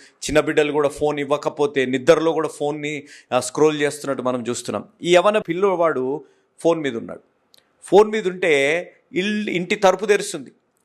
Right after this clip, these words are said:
ఇంటి తలుపు తెరుస్తుంటే ఏమొచ్చింది? స్నేహితుడో మమ్మీ డాడీయో కాదు, చిరతపులి వచ్చింది. చిరతపులి వస్తే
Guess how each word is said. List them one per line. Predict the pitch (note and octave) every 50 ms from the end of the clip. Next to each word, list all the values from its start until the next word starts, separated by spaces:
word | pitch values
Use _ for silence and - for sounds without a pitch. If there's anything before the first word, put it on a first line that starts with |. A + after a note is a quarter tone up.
| _ _ -
ఇంటి | E3 G3 G3+ F#3 A3+ G#3+
తలుపు | - - F3 F#3+ F#3+ G#3+
తెరుస్తుంటే | G#3 G#3 G3+ G#3 - - G3 E3 E3 D3+ D3 D3 D3 - C#3+
ఏమొచ్చింది? | C#3+ D3 F3 F#3 F3 - F3+ D#3+ D#3+ D#3+ D#3+ E3 E3+ - _ _ _ _ _ _ _ _ _ _ _ _ _ _ _
స్నేహితుడో | - - - A2+ A2+ A#2+ C3 B2+ C3+ C3+ D3 C3 B2+ B2+ B2 B2+ C3+ C3+ - _ _ _ _ G2+
మమ్మీ | G#2 G#2+ A2 A#2+ C3 C3
డాడీయో | B2+ A#2 A#2 A#2 B2 B2 A2+
కాదు, | G#2 G#2 G#2 G#2 G2+ G2+ G2+ _ _ _ _ _ _ _ _ _ _ _ _ - -
చిరతపులి | A#2+ G#2+ A2+ A2+ - C3 A2+ - C3+ B2+ A#2+
వచ్చింది. | A#2 - - - - - - - - - - _ _ _ _ _ _ _ _ - _ _ _ - -
చిరతపులి | D#3+ E3 E3+ G#3+ G#3+ - A3 G#3+ G#3+
వస్తే | G#3 G#3 - - F#3+ E3 D3 C#3 C#3+ D#3 E3+ -